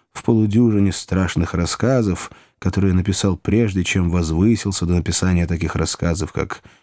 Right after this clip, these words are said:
«Приключения», «Радость», «Горшок» и «Вино жизни». На три доллара, полученные за триолеты,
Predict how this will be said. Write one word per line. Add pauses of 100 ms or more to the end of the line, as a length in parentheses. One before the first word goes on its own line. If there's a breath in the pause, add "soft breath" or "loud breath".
(120 soft breath)
«Приключения», (320 loud breath)
«Радость», (340 soft breath)
«Горшок» (320 soft breath)
и
«Вино
жизни». (2250)
На
три
доллара,
полученные
за
триолеты,